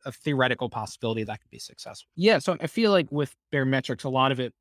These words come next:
in the start was just, like, me getting up to speed and me understanding. I think I, maybe everybody else antis-, or underestimated, like,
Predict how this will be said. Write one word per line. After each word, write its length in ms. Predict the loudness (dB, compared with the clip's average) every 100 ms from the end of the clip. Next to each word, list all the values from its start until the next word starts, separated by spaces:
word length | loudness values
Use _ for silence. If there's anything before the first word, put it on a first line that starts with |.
| _ _ -4
in 160 | -2
the 60 | -2
start 260 | 0 0 0
was 100 | -2
just, 180 | -2
like, 160 | -4 -2
me 200 | 0 2
getting 240 | 2 0
up 120 | -2 -4
to 80 |
speed 300 | -6 -2 0
and 100 | 2
me 100 | 2
understanding. 840 | 0 -2 -4 -2 0 2 0 0 -2
I 80 | 0
think 160 | 0 4
I, 380 | 6 6 4 4
maybe 240 | 4 6
everybody 420 | 4 2 2 2 4
else 180 | 4
antis-, 320 | 0 -2 -6 -8 -6
or 140 | -4 2
underestimated, 720 | 4 4 4 2 0 0 0
like, 260 | -2 -2